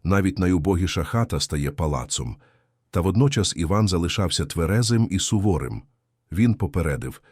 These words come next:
«Дорога через степ небезпечна, там і розбійники, і голод, і холодні ночі». Тому він радив не поспішати й почекати, поки Тарас зміцніє.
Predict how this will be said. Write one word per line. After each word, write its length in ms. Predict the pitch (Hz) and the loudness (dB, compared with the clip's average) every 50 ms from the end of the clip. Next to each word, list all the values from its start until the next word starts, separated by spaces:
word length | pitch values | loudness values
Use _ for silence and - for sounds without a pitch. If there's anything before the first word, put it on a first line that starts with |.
| _ _ _ _ _ _ _ - | _ _ _ _ _ _ _ -4
«Дорога 480 | 78 85 82 90 107 113 98 98 92 | -2 0 2 4 4 4 4 2 0
через 340 | 82 - 92 78 80 76 - | 0 0 0 0 0 -2 -2
степ 380 | - - - 104 107 - - - | -4 -2 0 0 0 0 0 0
небезпечна, 800 | 78 71 73 78 - - - 113 92 - - - 90 82 73 - - - - _ _ _ | -2 0 0 -2 -4 0 0 0 0 0 0 -2 -2 -2 -2 -4 -10 -20 -20 _ _ _
там 260 | - 90 82 82 73 - | 0 0 2 2 0 -2
і 100 | 85 82 | -2 -2
розбійники, 880 | 78 80 73 69 64 98 110 107 98 101 98 92 - 98 92 85 78 - _ _ _ - | 0 0 -2 -2 0 0 2 2 4 2 2 0 0 0 0 0 -2 -4 _ _ _ -8
і 100 | - 85 | -4 -4
голод, 600 | 78 71 65 87 98 104 110 104 101 95 - - _ _ _ _ | -2 -2 0 2 2 4 4 4 2 2 0 -4 _ _ _ _
і 100 | - 85 | -6 -6
холодні 500 | - - 98 87 90 92 82 67 76 78 | -4 0 0 2 2 2 0 0 0 0
ночі». 440 | 73 69 67 65 - - - 60 - - _ _ _ _ _ _ - | 0 0 -2 -2 -4 -6 -8 -8 -10 -12 _ _ _ _ _ _ 2
Тому 240 | - 123 135 143 123 | 4 8 8 8 8
він 180 | 127 123 113 | 8 6 6
радив 360 | 107 110 117 107 110 104 90 | 6 4 4 4 2 2 4
не 160 | 95 98 113 117 | 4 4 4 4
поспішати 720 | - 110 104 - - 110 101 - - 113 107 - - 101 | 2 -2 -2 -2 -2 -2 -4 0 0 0 0 0 -2 -4
й 40 | 95 | -4
почекати, 640 | - - 107 - - 107 - - 120 107 - - 69 | -2 -2 -2 0 -2 -4 -2 0 0 0 0 -2 -6
поки 280 | 69 - 71 69 78 71 | -4 -4 -6 -4 -4 -4
Тарас 300 | - - 67 67 67 65 | -4 -4 -4 -2 -4 -4
зміцніє. 600 | 65 69 73 73 - - - 69 60 50 - - | -2 -2 -2 -2 -2 -2 -4 -4 -6 -6 -8 -14